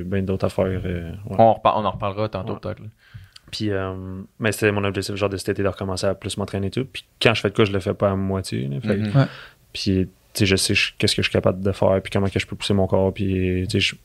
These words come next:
Speaker 1: oui, je pogne mes stats, tout, puis je le vois. Mais, euh, ouais, quand je m'entraîne, euh, là, je,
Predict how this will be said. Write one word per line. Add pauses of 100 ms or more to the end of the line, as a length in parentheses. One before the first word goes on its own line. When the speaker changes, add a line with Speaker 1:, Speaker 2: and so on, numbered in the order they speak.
(460)
Speaker 1:
oui,
je
pogne
mes
stats, (160)
tout,
puis
je
le
vois. (520)
Mais,
euh, (220)
ouais, (120)
quand
je
m'entraîne,
euh, (540)
là,
je,